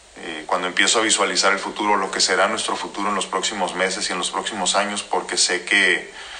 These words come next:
entraremos en conciencia y, y empezaremos a ver las cosas de manera distinta, ¿no? A valorar lo que no valorábamos, a,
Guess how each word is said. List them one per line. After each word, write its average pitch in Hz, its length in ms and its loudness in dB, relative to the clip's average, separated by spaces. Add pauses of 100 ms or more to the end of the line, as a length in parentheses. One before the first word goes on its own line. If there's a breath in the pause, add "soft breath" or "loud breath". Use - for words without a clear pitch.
(1120 loud breath)
entraremos 110 520 2
en 107 140 -4
conciencia 107 640 2
y, 98 260 0
y 101 80 0
empezaremos 92 680 2
a 92 60 4
ver 92 120 0
las 101 180 0
cosas 104 360 0
de 98 80 -2
manera 87 320 0
distinta, 90 560 -4
¿no? 90 120 0
A 87 100 4
valorar 90 420 2
lo 95 160 -2
que 92 80 -2
no 90 160 0
valorábamos, 95 880 2
a, 76 320 2